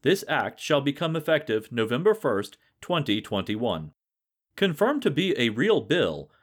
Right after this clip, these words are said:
Humphrey went on to say that it was created in the hopes that it would promote tourism to the state. He wants to make it clear that this hunting season is not to kill the alleged creature, but to capture one. In doing so, the hunter would collect a twenty-five thousand dollar bounty,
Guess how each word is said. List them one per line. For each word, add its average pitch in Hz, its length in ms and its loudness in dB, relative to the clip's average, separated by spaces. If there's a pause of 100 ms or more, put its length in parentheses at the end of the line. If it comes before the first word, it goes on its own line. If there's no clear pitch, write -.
(140)
Humphrey 233 380 0
went 160 260 0
on 165 200 2
to 120 60 -2
say 104 340 -2
that 147 140 -2
it 127 80 0
was 156 120 -4
created 170 500 0
in 131 120 0
the 139 80 -2
hopes 135 420 -4
that 123 160 0
it 113 80 0
would 135 140 2
promote 185 400 2
tourism 110 560 0
to 127 120 -4
the 123 100 -4
state. - 400 -4 (920)
He 202 160 0
wants 226 300 0
to 196 100 0
make 180 180 0
it 139 160 0
clear 135 480 0
that 131 160 -2
this 214 260 -2
hunting 196 340 0
season 101 420 -4
is 120 180 -2
not 175 360 -2
to 202 100 -4
kill 254 360 -4
the 110 100 0
alleged 92 400 -2
creature, 82 460 -10 (360)
but 196 200 0
to 208 100 -4
capture 190 480 -2
one. 85 340 -6 (840)
In 175 180 2
doing 196 320 0
so, 95 480 -2
the 165 120 -2
hunter 226 280 -2
would 214 180 2
collect 139 420 0
a 123 100 -4
twenty-five 170 680 -4
thousand 123 360 0
dollar 92 260 0
bounty, 135 540 -2